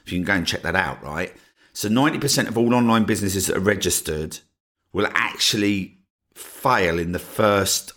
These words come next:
hundred and twenty days. So in the first four months, ten percent of businesses, um, will only succeed.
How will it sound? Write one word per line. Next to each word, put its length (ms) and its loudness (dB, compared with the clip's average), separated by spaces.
hundred 280 2
and 80 2
twenty 200 2
days. 260 2
So 160 2
in 120 2
the 60 0
first 420 2
four 260 -2
months, 600 0
ten 220 0
percent 320 0
of 160 -4
businesses, 720 -2
um, 400 -2
will 180 0
only 220 2
succeed. 680 0